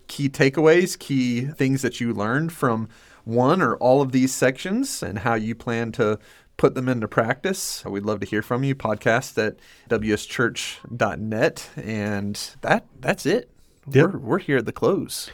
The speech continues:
Speaker 1: of this episode.
Speaker 2: So that means we have a challenge.
Speaker 1: We do.
Speaker 2: And since we're at the end of the season, it can be more than a week.
Speaker 1: That's true.
Speaker 2: Or chal-, this is more than a challenge for the week, I guess I'll say.
Speaker 1: That's true. <laughs>
Speaker 2: So af-, with those things listed that we just talked about,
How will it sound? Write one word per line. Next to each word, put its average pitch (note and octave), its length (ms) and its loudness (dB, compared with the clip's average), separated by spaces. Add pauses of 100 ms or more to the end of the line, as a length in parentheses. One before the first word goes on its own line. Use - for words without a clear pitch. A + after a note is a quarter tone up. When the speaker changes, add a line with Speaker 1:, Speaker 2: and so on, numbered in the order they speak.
(120)
Speaker 1:
of A#2+ 100 -6
this C3 160 2
episode. G#2 520 -2 (140)
Speaker 2:
So - 200 2
that C#3 200 6
means B2+ 360 2
we C3 100 4
have C3 140 4
a G2+ 60 -4
challenge. G#2+ 680 -2
Speaker 1:
We G#2+ 80 -2
do. B2+ 260 2
Speaker 2:
And C#3 420 4 (280)
since - 260 -2
we're C3+ 80 4
at B2 80 2
the C3+ 100 0
end C3+ 120 4
of A#2+ 60 2
the A2+ 40 -6
season, B2+ 640 2 (260)
it - 140 0
can C#3 120 2
be C#3+ 140 8
more B2+ 320 4
than C3 160 4
a B2 80 2
week. C#3+ 400 2 (320)
Speaker 1:
That's G2+ 140 -4
true. G#2+ 200 2
Speaker 2:
Or A#2+ 120 -2
chal-, C3 280 0 (280)
this B2 160 2
is A2+ 80 -4
more C3 160 4
than A#2 100 0
a A2+ 60 2
challenge B2 360 2
for A2 120 -4
the G#2+ 80 0
week, G#2 200 -2
I F#2 80 -6
guess F#2 200 -6
I'll F#2 100 -8
say. C#3 140 2
Speaker 1:
That's C#3 80 0
true. - 160 -6 (260)
<laughs> D#3 240 0
Speaker 2:
So C#3+ 460 8
af-, D3+ 260 4 (100)
with D3+ 300 2
those D3+ 280 4
things D#3+ 360 2
listed C3 460 0
that A#2+ 100 2
we A#2 80 -2
just A2+ 220 -4
talked C#3+ 320 0
about, G2+ 360 -6